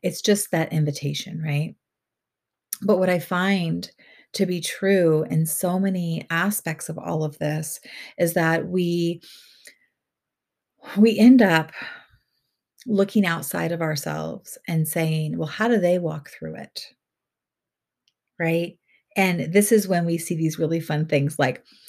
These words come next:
people get a haircut, people start to work out, um, they get a tattoo, they, you know, they, they move, they do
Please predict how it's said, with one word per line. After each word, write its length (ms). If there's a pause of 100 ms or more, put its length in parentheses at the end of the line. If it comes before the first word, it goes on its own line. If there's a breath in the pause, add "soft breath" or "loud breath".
(120 soft breath)
people 280
get 300
a 20
haircut, 520 (360 soft breath)
people 300
start 300
to 200
work 200
out, 380 (340)
um, 320
they 100
get 140
a 40
tattoo, 1000 (320 soft breath)
they, 760 (300 soft breath)
you 120
know, 400
they, 280
they 100
move, 580
they 220
do 260